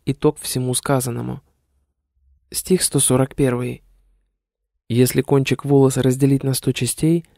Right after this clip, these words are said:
а одну из них ещё на сто, то размеры такой десятитысячной части и будут размерами живого существа. Так гласят главные ведические мантры. Комментарий Шрилы Прабхупады.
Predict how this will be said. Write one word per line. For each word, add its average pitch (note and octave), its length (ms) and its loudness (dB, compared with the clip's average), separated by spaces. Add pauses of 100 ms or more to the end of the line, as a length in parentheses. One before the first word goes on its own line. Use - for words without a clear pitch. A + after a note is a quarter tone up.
(200)
а C3 220 0
одну C#3 240 2
из C#3 180 4
них C3+ 240 0
ещё C3 440 0
на E3 120 0
сто, D#3 360 -2 (280)
то B2+ 140 4
размеры D3 480 4
такой D3 320 2
десятитысячной C3+ 920 -2
части E3 440 -2
и - 200 -2
будут C3 380 -2
размерами D#3 560 -2
живого C3+ 380 2
существа. C3 720 -2 (680)
Так C3 240 0
гласят C3+ 560 0
главные D#3 560 2
ведические C#3+ 680 0
мантры. B2+ 520 -4 (1000)
Комментарий C3 640 -2
Шрилы C#3 400 0
Прабхупады. B2+ 760 -4